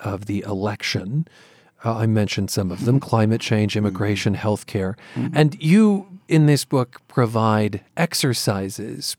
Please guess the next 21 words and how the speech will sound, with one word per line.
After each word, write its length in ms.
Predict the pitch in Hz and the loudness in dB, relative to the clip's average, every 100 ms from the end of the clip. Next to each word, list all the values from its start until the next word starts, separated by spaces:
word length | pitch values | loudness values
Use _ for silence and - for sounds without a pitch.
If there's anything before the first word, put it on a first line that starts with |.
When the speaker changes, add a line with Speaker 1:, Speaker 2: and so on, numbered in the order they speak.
| - | -12
Speaker 1:
prayers, 840 | - 160 139 123 110 107 101 - - | -4 0 2 2 2 0 -2 -6 -8
questions 600 | - 131 - - 110 107 | -4 -4 -4 -2 -2 -2
about 220 | 101 95 | -4 -6
how 180 | - 113 | -4 -4
people 300 | 117 107 104 | -2 0 0
might 240 | 101 98 - _ _ _ _ _ - | 0 -4 -10 _ _ _ _ _ 0
either 220 | 117 104 | 2 0
find 360 | - 151 180 185 | 0 2 4 4
common 360 | 147 135 120 | 2 2 2
ground 400 | 110 107 107 104 | 2 2 2 2
or 100 | 101 | -2
at 80 | 101 | -2
least 320 | 113 120 - _ _ _ | 0 0 -2 _ _ _
relate 560 | 113 107 104 123 156 185 | -2 0 4 4 2 2
to 120 | 117 | 0
one 220 | 95 98 | 2 2
another 420 | 92 87 87 87 87 | 0 -2 -6 -8 -8
if 120 | - | -6
they 100 | 98 | -8
can't 260 | - 98 | -6 -6
agree. 600 | 92 92 98 95 85 - | -6 -4 -2 -2 -6 -14